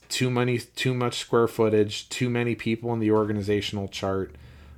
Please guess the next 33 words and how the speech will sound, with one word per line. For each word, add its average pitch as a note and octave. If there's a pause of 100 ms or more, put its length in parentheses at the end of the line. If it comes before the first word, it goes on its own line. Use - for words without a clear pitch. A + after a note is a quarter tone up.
(100)
Um, G2
there's G2+
a A2+
bunch G#2+
of G2+
dead G#2
weight G#2
making G#2+
salaries, G#2
those G2
people G2+
working G#2
for G#2+
the G#2
man F#2+ (460)
and G#2
abusing A2
the G#2+
system. G2+
And G2+
it A2
was G2+
just G#2
a G2+
complete G2+
train F#2+
le-, C2 (100)
wreck. F2+
But A#2
the A2
amount A#2 (220)
you C3+
lose, C#3+